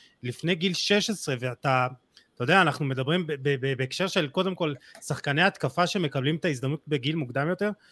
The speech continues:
ואתה בגיל, אתה יודע, פחות משש עשרה משחק בבוגרים,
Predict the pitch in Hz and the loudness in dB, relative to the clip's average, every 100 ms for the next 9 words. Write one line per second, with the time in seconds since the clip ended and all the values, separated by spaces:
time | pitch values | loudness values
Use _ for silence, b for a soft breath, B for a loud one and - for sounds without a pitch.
0 | b - 120 - 170 180 135 160 190 165 | b -4 -2 4 4 4 2 4 4 0
1 | 135 - 156 180 143 196 185 147 190 185 | -6 0 2 2 2 -4 -2 0 0 0
2 | 214 170 - - 190 170 127 117 143 202 | 0 -2 -2 -4 0 0 -2 0 2 2